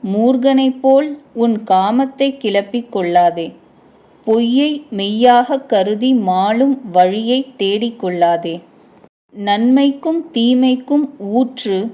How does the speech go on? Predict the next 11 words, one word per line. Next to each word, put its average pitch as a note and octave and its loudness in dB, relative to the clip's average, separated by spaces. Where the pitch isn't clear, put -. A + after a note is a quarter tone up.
நம் A3 0
உள்ளத்தில் B3+ 0
இருக்கிறது. F3+ -2
அங்கே A3+ 0
குடிகொள்ளும் C4+ -2
எண்ணங்களே B3 2
புறச்செயல்களாக A#3 2
உருவம் A#3+ 0
எடுக்கின்றன. F3 -4
புறச்செயல்தான் B3+ 2
பெரிது. G3+ -2